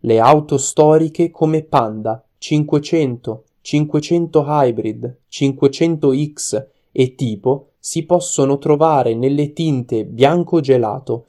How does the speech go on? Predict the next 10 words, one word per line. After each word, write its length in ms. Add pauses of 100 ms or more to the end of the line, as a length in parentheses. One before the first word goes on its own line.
(160)
arancio 580
Sicilia, 760 (180)
arancio 640
paprika, 680 (200)
rosso 480
passione, 760 (220)
blu 380
dipinto 560
di 160
blu 340